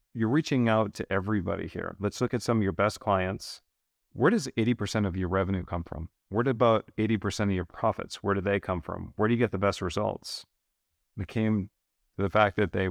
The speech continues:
work with attorneys. Attorneys deliver the best.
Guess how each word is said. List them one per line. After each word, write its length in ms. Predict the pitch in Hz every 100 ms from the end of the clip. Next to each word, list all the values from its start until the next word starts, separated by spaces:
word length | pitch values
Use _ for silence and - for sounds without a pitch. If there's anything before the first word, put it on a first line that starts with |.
| 85
work 240 | 101 101 107
with 200 | 95 95
attorneys. 480 | - 113 165 -
Attorneys 500 | - - 120 123 87
deliver 300 | - 95 87
the 80 | 85
best. 440 | - - - -